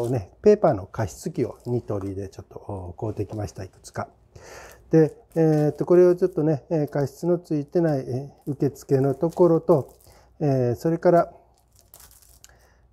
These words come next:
えーっと、あと、お、後ろのところとかちょっと置いてみようかなと思ってますんで、えー、ちょっと、あの、猫ちゃんのから開けてみますね。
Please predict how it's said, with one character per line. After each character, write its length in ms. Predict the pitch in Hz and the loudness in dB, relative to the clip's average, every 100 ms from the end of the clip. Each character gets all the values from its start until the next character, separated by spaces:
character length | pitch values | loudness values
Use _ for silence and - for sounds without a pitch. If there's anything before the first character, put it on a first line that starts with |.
| _ 139 | _ -6
え 40 | |
ー 300 | 127 123 120 | -2 -2 -2
っ 40 | - _ _ _ | -6 _ _ _
と、 420 | 123 120 117 135 | 2 4 2 0
あ 60 | 135 | -2
と、 140 | 156 | -2
お、 500 | - 139 135 127 123 131 | -2 -2 0 0 -2 -4
後 280 | - 135 | -2 -2
ろ 40 | 107 | -2
の 120 | 98 | -2
と 100 | 120 | -4
こ 120 | 143 | 0
ろ 100 | 135 | 0
と 80 | 127 | -2
か 200 | - 120 | -4 -6
ち 120 | - | -6
ょ 40 | 131 | -8
っ 20 | |
と 100 | 107 | -2
置 80 | 113 | -2
い 40 | |
て 100 | - | 0
み 80 | 107 | -2
よ 100 | 95 | -4
う 60 | 98 | -8
か 100 | 107 | -4
な 160 | 117 | -2
と 160 | 113 104 | -2 -4
思 160 | 104 | -6
っ 60 | 104 | -8
て 180 | - 110 | -8 -8
ま 140 | 107 | -6
す 160 | - 104 | -6 -6
ん 80 | 98 | 0
で、 180 | 110 85 - - - - - - | -2 -2 -14 -20 -20 -6 0 2
え 100 | 123 | 0
ー、 20 | |
ち 100 | - | -4
ょ 40 | 113 | -8
っ 20 | |
と、 160 | - | -8
あ 20 | - - - - - - - - _ - - - - - 123 | -10 -12 -12 -12 -14 -20 -20 -20 _ -20 -20 -20 -12 -8 -6
の、 60 | 113 | -4
猫 280 | 120 - | -4 -4
ち 120 | 101 104 | -6 -6
ゃ 60 | |
ん 120 | 101 | -6
の 120 | 101 98 | -6 -4
か 120 | 120 | -4
ら 180 | 104 101 | -4 -6
開 160 | 104 | -8
け 80 | - | -8
て 80 | 101 | -10
み 140 | 98 | -8
ま 160 | 98 98 | -8 -10
す 160 | - | -12
ね。 380 | 104 107 110 107 | -10 -6 -4 -6